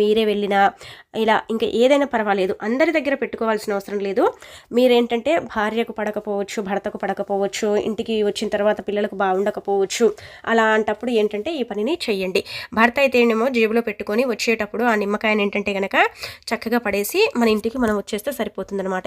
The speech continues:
ఎలాంటి చెడు అనేది రాదు, ఎలాంటి ఇబ్బంది కలగదు. వచ్చిన తర్వాత ఖచ్చితంగా కాళ్ళు చేతులు అంటే శుభ్రం చేసేసుకుంటే సరిపోతుంది, చాలా మంచి రిజల్ట్ వస్తుంది. భార్య అయితే ఇంకా పిల్లలు ఇవ-, అందరూ ఇంకా బా-, అమ్మతోనే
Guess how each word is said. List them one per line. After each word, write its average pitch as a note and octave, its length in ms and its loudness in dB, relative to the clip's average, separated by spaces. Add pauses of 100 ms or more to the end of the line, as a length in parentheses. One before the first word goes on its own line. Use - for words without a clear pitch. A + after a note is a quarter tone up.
ఎలాంటి A3+ 320 2
చెడు G#3+ 180 -2
అనేది G#3 300 0
రాదు, A#3 240 2
ఎలాంటి G#3 280 0
ఇబ్బంది G#3 280 -2
కలగదు. A3 300 -2
వచ్చిన A#3 240 -4
తర్వాత G#3 300 -2
ఖచ్చితంగా G3+ 480 -6
కాళ్ళు G3 260 -2
చేతులు G3+ 240 -6 (160)
అంటే G#3 200 -6
శుభ్రం A3 280 0
చేసేసుకుంటే G#3 480 -2 (420)
సరిపోతుంది, A#3+ 500 0 (100)
చాలా G3+ 240 -2
మంచి G3+ 200 -4
రిజల్ట్ G3+ 280 -6
వస్తుంది. G3 280 -2 (380)
భార్య B3 400 4
అయితే G#3+ 220 -2
ఇంకా A#3 180 -2
పిల్లలు A3 380 2
ఇవ-, G#3 120 0 (120)
అందరూ B3+ 240 4 (100)
ఇంకా G#3 180 0
బా-, F#3 180 -2 (140)
అమ్మతోనే G#3 360 0